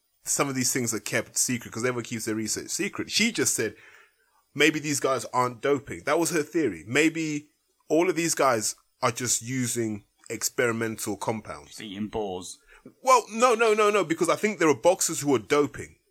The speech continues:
Speaker 1: right? I think there are three classes. I think there are boxers who are doping.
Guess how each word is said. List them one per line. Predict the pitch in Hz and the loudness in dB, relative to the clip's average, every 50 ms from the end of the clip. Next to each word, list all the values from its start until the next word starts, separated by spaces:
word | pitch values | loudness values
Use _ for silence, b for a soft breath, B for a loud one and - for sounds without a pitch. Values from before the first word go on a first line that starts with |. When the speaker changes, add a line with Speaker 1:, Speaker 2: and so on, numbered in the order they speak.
| _ _ _ _ | _ _ _ _
Speaker 1:
right? | - 90 101 120 - _ _ - | -8 -6 -6 -6 -6 _ _ -4
I | 143 135 | -2 0
think | 147 180 175 | 0 2 2
there | 165 | 2
are | 147 139 - - | 0 0 0 -2
three | 165 156 | -2 -2
classes. | 156 - - 101 90 87 - - | -2 -2 -4 -4 -4 -4 -8 -8
I | 110 113 | -6 -2
think | 139 185 185 | -2 -2 0
there | 180 170 | 0 -2
are | - - 151 | 0 0 -2
boxers | 151 - - 139 120 | 0 -2 -4 -4 -2
who | 131 131 | -2 -2
are | 117 | -2
doping. | 98 - 127 120 117 113 - - 71 - - | -2 0 -2 0 -2 -2 -6 -10 -16 -18 -20